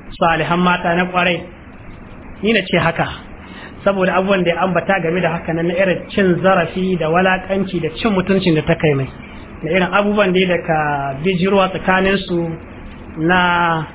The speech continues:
abin Allah wadda rai. To, abin da ya ka nema ga yan uwa su taya shi addu'a. To, kuma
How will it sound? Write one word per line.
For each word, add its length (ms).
abin 600
Allah 260
wadda 340
rai. 160
To, 80
abin 160
da 80
ya 60
ka 80
nema 260
ga 80
yan 140
uwa 220
su 80
taya 220
shi 120
addu'a. 420
To, 100
kuma 540